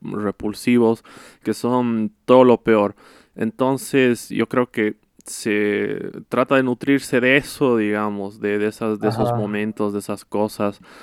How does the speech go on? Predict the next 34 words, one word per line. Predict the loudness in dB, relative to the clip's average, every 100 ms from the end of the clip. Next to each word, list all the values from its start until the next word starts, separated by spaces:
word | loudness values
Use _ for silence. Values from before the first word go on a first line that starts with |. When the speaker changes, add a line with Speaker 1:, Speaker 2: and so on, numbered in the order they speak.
| -20 -6
Speaker 1:
Y | 2 6 8
algo | 6 6
que | 0
me | -2
han | -2
hecho | -2 -2
pensar | 0 0 2 2
mucho | 0 -2 2
lo | 2 4
que | 0
han | 0
dicho | -2 -2 -2
ambos | 0 2 2 0 _ -20 -20 _ _ -6
es | -6 -6 -4
que | 0 2 2 0 -6 -16 _ _ _ _ -12 0
para | 0
hacer | 4 4
una | 4 2
película | 4 4 4 4 8 8 8 6 6 4 0
de | -6 0 2 2 -2 -12 -4
una | -2 2 4
hora | 6 4 4 0
con | -4 -4 -2 -4 -8 -12 -10 -2
veinte | 0 0 -2 0
minutos, | 0 -2 -4 0 0 0 -8 -20 -20 -20 _ _ 2
creo | 4 4
que | 2 -2 -2
se | -8 -4
toma | -2 0 0
demasiado | -2 0 0 0 -4 -8 4 6 8 8 6
silencio, | 2 0 0 -4 -8 -6
¿no? | -4
O | -4
sea, | -2 -2